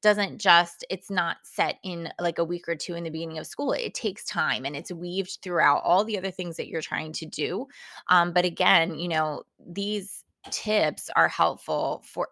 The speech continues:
everything. You know, you build this community of, in your classroom, and it's going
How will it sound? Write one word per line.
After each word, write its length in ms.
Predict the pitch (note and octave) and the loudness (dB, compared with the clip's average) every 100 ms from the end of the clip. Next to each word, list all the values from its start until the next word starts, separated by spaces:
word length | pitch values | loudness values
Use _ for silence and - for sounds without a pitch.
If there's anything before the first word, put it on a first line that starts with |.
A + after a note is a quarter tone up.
| - | -2
everything. 880 | F#3+ D3+ D3+ D#3+ D3+ E3 G2+ - E3+ | -2 -2 -6 -6 -8 -8 -8 -8 -6
You 80 | |
know, 100 | F3 | -4
you 220 | E3+ F#3+ A#3 | -4 -4 -4
build 420 | G3+ G#3 G#3 G#3 - - - | 0 0 0 -2 -8 -20 -8
this 160 | G#3 G#3 | -6 -6
community 720 | - G3+ F3 F#3 F#3+ G3+ G#3 - | -2 -2 -2 -4 -4 -4 0 0
of, 160 | E3 F3 | 0 -2
in 160 | - F#3+ | -6 -2
your 160 | F3+ | -4
classroom, 560 | - - C#3+ - F#3 F#3 | -2 -2 -2 -4 -6 -4
and 140 | - | -4
it's 160 | E3 - | -6 -8
going 320 | - D#3+ D#3+ | -6 -6 -6